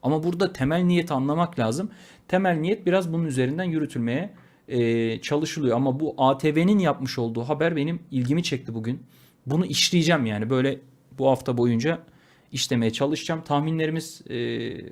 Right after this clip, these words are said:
tutuyor, şöyle tutuyor. Demiştik ya, Kasım'ın on beşinden sonra başlar bu haberler. E, bunlar da böyle durduk yere de çıkmaz ha ortaya, onu da söyleyeyim size. Bir yerlerden bunlar duyulur.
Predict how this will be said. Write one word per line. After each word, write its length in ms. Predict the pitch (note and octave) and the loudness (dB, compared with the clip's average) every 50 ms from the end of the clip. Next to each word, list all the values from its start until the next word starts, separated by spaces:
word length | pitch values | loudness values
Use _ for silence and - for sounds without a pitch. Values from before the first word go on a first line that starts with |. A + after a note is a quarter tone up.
| - - _ _ _ | -18 -20 _ _ _
tutuyor, 580 | - - B2 - - F3+ D#3+ E3+ E3 - - - - | -14 -12 -6 0 2 2 2 2 0 -4 -12 -18 -14
şöyle 340 | - - C#3+ C#3+ D#3 D#3+ D#3+ | -4 0 2 2 2 2 0
tutuyor. 400 | - - - A2+ A#2+ C#3+ F#3 G#3+ - - - - - - _ _ - | -4 -6 -4 -2 0 0 -2 -4 -10 -20 -20 -20 -20 -20 _ _ 0
Demiştik 420 | B2 C3+ D3+ - - - - - | 0 2 0 0 -4 -6 -4 -2
ya, 260 | C#3+ A#2+ A2 G#2+ - - - - - | 0 0 0 0 -4 -8 -20 -20 -6
Kasım'ın 360 | - C3+ B2+ - C#3+ C#3 C#3+ | -2 -2 -2 0 0 -2 -2
on 200 | C#3+ C3 C#3+ D3+ | -2 -2 -2 0
beşinden 340 | D3 C#3 - - C#3 C3 B2+ | -2 -2 -4 -4 -4 -2 -2
sonra 300 | B2 - C3 A#2+ A2 G#2+ | -2 -2 -4 -4 -2 0
başlar 420 | A2+ A2 - - - C#3+ C3+ B2 | 0 0 -2 -2 0 0 0 0
bu 180 | A#2 A2 G#2+ - - - _ - - | 0 -2 -4 -6 -10 -20 _ -20 -10
haberler. 640 | - - A2+ B2 A#2+ C3+ B2+ A#2+ B2+ C3 C3 - - - - - - - - - - - - - - | -8 -6 -4 0 2 2 4 4 2 0 -2 -6 -14 -20 -20 -20 -20 -20 -20 -20 -20 -20 -20 -10 -4
E, 420 | - A#2 A2+ A2+ A2+ A2 A2 G#2+ | 0 2 4 4 4 4 4 2
bunlar 320 | A2+ B2+ C#3 D3 E3 F#3+ F#3 | 2 2 4 6 6 6 6
da 100 | F3+ D#3 | 6 6
böyle 220 | E3 E3 E3 D3+ | 8 8 6 6
durduk 300 | C#3+ C#3+ D3 E3+ F3 - | 6 4 4 4 2 2
yere 180 | E3+ D#3+ F3 F3+ | 4 4 6 6
de 100 | F3+ E3 | 4 4
çıkmaz 380 | - - - E3 E3 E3 C#3 | 2 0 0 2 2 4 6
ha 180 | D3 C#3 B2+ A2 | 6 6 6 4
ortaya, 400 | A2 G#2 - - A2+ G#2 G2+ G2 | 2 -2 -2 -2 0 0 0 0
onu 140 | A2 A#2+ C3 | 0 0 0
da 60 | C#3 | 0
söyleyeyim 400 | B2+ - A#2+ A#2 B2+ D3 D3+ B2+ | 0 0 0 0 0 0 -2 -4
size. 280 | - - G#2 G#2 G2 - - _ _ _ _ _ _ _ _ _ _ _ _ _ _ _ _ - | -4 -4 -4 -4 -6 -8 -10 _ _ _ _ _ _ _ _ _ _ _ _ _ _ _ _ 0
Bir 100 | A#2+ B2 | 4 6
yerlerden 540 | B2+ B2 B2+ C3 B2 A#2 A2+ B2 A#2 A#2 | 6 6 6 6 4 4 4 2 0 0
bunlar 320 | A#2+ B2 A#2 A2+ A2 G#2+ A2 | 0 0 0 0 -2 0 0
duyulur. 400 | B2+ E3 G3+ F3 C3 - - | 0 2 2 0 -2 -4 -6